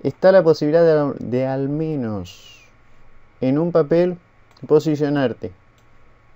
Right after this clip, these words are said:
para buscar una ganancia a corto. Eh,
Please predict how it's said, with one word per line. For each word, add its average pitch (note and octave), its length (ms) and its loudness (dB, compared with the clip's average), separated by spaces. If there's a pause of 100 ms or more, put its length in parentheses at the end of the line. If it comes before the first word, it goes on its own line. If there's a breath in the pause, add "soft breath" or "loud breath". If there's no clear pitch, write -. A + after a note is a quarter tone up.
(960)
para D3+ 160 6
buscar D3+ 340 2
una C3+ 540 -2
ganancia B2+ 560 -4
a A2+ 60 -6
corto. E3+ 760 0 (1700)
Eh, A2+ 560 0